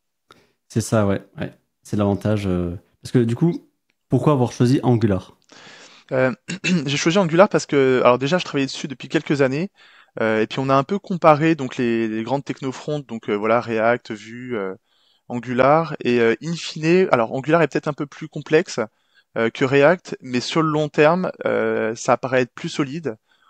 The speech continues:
Speaker 2: et donc, euh, voilà, on voulait prendre ce qu'il y a de mieux, euh, euh, pour une appli avec une vision long terme, quoi.
Speaker 1: Ouais. Et en plus, t'as pas eu de problème, j'imagine, à trouver des développeurs dans ton équipe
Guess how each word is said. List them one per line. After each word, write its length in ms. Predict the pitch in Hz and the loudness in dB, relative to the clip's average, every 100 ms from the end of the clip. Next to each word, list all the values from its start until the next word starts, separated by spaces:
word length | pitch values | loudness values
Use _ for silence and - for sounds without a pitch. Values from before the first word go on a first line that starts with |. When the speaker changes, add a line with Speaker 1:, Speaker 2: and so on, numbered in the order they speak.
| _ _ _ _ | _ _ _ _
Speaker 2:
et 120 | 120 | -8
donc, 260 | 113 127 - | -4 -4 0
euh, 180 | 113 107 | 0 2
voilà, 200 | 110 123 | 2 2
on 60 | |
voulait 200 | 131 117 | 4 2
prendre 220 | 110 135 127 | 0 -4 -4
ce 40 | |
qu'il 100 | 127 | -2
y 20 | |
a 40 | 113 | -2
de 60 | |
mieux, 260 | 117 135 143 | -2 -2 -2
euh, 340 | 107 95 95 - _ _ _ | -2 -4 -6 -12 _ _ _
euh, 200 | 104 104 101 | -6 -4 -6
pour 140 | - 117 | -10 -4
une 100 | 117 | -2
appli 380 | 107 - 135 | -2 -6 -4
avec 240 | 127 107 - | -2 -4 -10
une 80 | 113 | -14
vision 240 | 117 123 | -8 -4
long 160 | 117 120 | -4 -2
terme, 220 | 120 113 | -4 -4
quoi. 180 | 110 - _ _ _ _ _ _ - | -10 -12 _ _ _ _ _ _ -10
Speaker 1:
Ouais. 180 | 90 - _ _ _ | -10 -10 _ _ _
Et 80 | 110 | 0
en 80 | 107 | 0
plus, 220 | 107 139 | 0 -2
t'as 100 | 113 | -2
pas 340 | 95 - 131 135 | -6 -2 0 0
eu 120 | 147 131 | -2 -2
de 40 | |
problème, 360 | - 110 123 139 | -2 0 2 4
j'imagine, 360 | 110 107 131 | 2 4 4
à 60 | 107 | 2
trouver 260 | - 117 | 0 0
des 140 | 117 95 | 0 0
développeurs 720 | 107 104 - 123 143 - _ | 2 0 0 0 0 -4 _
dans 120 | 104 | -6
ton 140 | 95 107 | 0 2
équipe 380 | 101 - 147 | 2 2 0